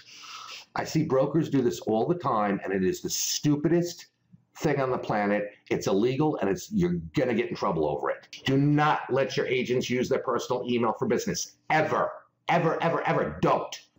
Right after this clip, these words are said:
Every agent, every employee has to have their own email account. It has to be a company email account. Okay, their name at your company dot com, whatever you wanna use, that's fine, but you must have control and access to it. Okay,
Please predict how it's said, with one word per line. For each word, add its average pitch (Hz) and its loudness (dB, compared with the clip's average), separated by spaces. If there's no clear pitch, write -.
Every 156 2
agent, 156 0
every 120 0
employee 147 2
has 110 -2
to 120 -2
have - -2
their 120 2
own 147 0
email 147 2
account. 143 -2
It 143 0
has 135 -2
to 139 -12
be 151 4
a - -2
company 151 -2
email 101 2
account. - -6
Okay, 117 0
their 131 0
name 143 2
at 101 -4
your 127 2
company 143 -2
dot 127 0
com, 131 0
whatever 123 2
you 127 0
wanna 113 2
use, 139 2
that's 117 -2
fine, 127 -2
but 98 0
you 113 -2
must 127 0
have 135 -2
control 127 0
and 120 -2
access 117 -2
to 85 0
it. - -6
Okay, 120 0